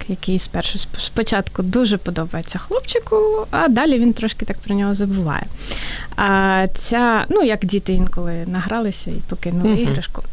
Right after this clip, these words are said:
Speaker 1: <clears throat> Але цей кролик був незвичайний, у нього була мрія. І ця мрія полягала в тому, що він страшенно хотів стати справжнім.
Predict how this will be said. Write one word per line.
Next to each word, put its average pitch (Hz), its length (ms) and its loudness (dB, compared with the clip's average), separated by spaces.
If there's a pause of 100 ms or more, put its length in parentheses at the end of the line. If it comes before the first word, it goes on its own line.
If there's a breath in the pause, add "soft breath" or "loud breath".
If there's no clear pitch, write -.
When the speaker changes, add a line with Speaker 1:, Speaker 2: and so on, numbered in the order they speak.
(100)
Speaker 1:
<clears throat> 233 200 4
Але 277 180 2
цей 277 160 0
кролик 214 300 -2
був 190 240 -2
незвичайний, 202 840 0
у 330 100 4
нього 240 260 4
була 190 260 0
мрія. 170 480 2 (880)
І 233 80 4
ця 202 180 0
мрія 262 400 4
полягала 202 400 0
в 196 60 -4
тому, 262 260 4
що - 140 -4
він 190 160 0
страшенно 208 480 2
хотів - 280 -4
стати - 300 -2
справжнім. 175 640 0